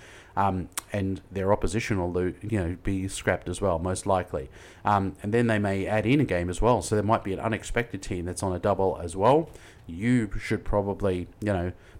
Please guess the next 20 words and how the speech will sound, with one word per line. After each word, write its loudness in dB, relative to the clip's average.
bring 4
in 0
y-, -2
your -2
players 2
that -8
you -2
want. -2
You -4
might 4
be -4
targeting 0
someone -2
from -4
the -4
first 0
game, 0
which -4
has -4
got 0